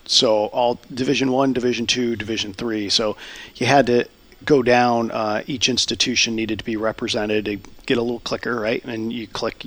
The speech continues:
yay or nay based on, uh, um, what the, what the, um, actual vote was. And it was really for only one item. And the item was when Condoleezza Rice's, uh, commission came out last year with some of the recommendations for,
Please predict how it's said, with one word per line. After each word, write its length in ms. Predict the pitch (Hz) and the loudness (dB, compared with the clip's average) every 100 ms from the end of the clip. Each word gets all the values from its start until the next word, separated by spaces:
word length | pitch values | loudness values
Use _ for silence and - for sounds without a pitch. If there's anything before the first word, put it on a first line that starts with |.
| - | -8
yay 320 | 139 123 120 | 0 2 2
or 100 | 113 | 0
nay 300 | 117 113 104 | 0 0 0
based 340 | 113 107 - | 0 0 0
on, 240 | 110 107 104 | -2 -2 -2
uh, 220 | 101 101 - - - | -2 -4 -8 -18 -8
um, 360 | 110 101 101 | -6 -4 -6
what 220 | 113 110 - | -6 -8 -6
the, 220 | 104 - | -8 -8
what 220 | 147 117 | -10 -10
the, 260 | - 104 - | -6 -8 -8
um, 380 | 117 104 107 - | -10 -10 -12 -4
actual 320 | 143 123 127 110 | 0 0 0 2
vote 200 | 135 113 | 0 0
was. 240 | 120 120 | -2 2
And 60 | 156 | 2
it 40 | |
was 120 | 131 | 4
really 240 | 170 180 139 | 6 6 6
for 320 | - - 143 | 0 -4 0
only 220 | 147 127 | 0 -2
one 420 | 113 120 131 113 - | -2 0 0 0 0
item. 360 | 120 110 92 - | 0 0 -4 -6
And 160 | 127 113 | -4 -4
the 160 | - | 2
item 300 | 139 131 120 | 4 4 2
was 320 | 120 117 113 - - - - - | 2 2 0 -2 -12 -20 -20 -8
when 220 | - 117 - - | -4 -4 -4 -2
Condoleezza 580 | 143 135 127 127 - | 2 4 2 2 0
Rice's, 800 | 107 107 123 120 - 113 107 - - | 0 0 2 2 2 0 0 -2 -4
uh, 220 | 123 120 117 | -8 -6 -4
commission 520 | - 127 131 - 113 | -2 2 4 4 2
came 340 | 107 - 131 113 | -4 -2 0 2
out 260 | 120 110 - | 2 0 0
last 400 | 131 113 110 - | 2 4 2 0
year 180 | 123 113 | -2 -4
with 200 | 110 113 | -4 -2
some 200 | - 120 | 0 0
of 60 | 110 | -2
the 60 | |
recommendations 920 | 107 117 - 110 104 113 - 117 104 | -2 -2 -2 -4 -2 0 0 0 -4
for, 240 | - 107 | -4 -6